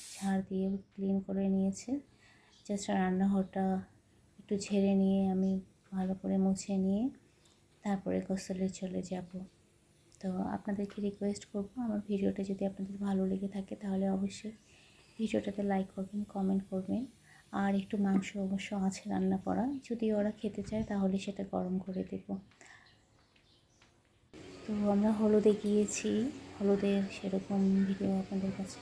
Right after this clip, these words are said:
শেয়ার করতে পারলাম না। তো আমরা ফ্যামিলি সহ বসেছি, আমার খালাতো বোন, খালা মারা গিয়েছে, খালাকে অনেক মিস করেছি হলুদে গিয়ে। তো আজকের ব্লগ এ পর্যন্ত। আপনারা সবাই ভালো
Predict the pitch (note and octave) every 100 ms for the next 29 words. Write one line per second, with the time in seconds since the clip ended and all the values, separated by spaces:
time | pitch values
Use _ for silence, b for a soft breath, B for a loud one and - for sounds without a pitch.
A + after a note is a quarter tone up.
0 | - G3 G3 G3 G3+ F#3+ F#3+ F#3+ F#3+ F#3+
1 | G#3 - - - - - - - - -
2 | - - G#3+ G3+ G3 G3 G3 G3 G3 A3
3 | G3+ G3+ G#3 - G#3 G3 F#3+ F#3+ G3 -
4 | A#3 D4+ B3+ F#3+ G3 - F#3+ F#3 G3 F#3
5 | F#3 G3 C4+ - - - - - - -
6 | A3 G#3 G#3 G3+ G3 G3 G3 G3 G3 -
7 | G3+ A3+ - - - - - - G3+ G3
8 | G#3 G3+ G3+ G3+ G3 - G#3 G3+ G3 -
9 | G#3 B3 - - - - - G#3+ G3 F#3+
10 | G3 G3 G3 F#3+ C4 - - - - -
11 | - - - - - - - - - G#3+
12 | G3+ G3 G3 - G3+ G3+ G3 G3 G3 F#3+
13 | F#3+ F#3+ A#3 A#3+ G3 F#3+ G3 G3+ F#3+ G3
14 | G3 F#3+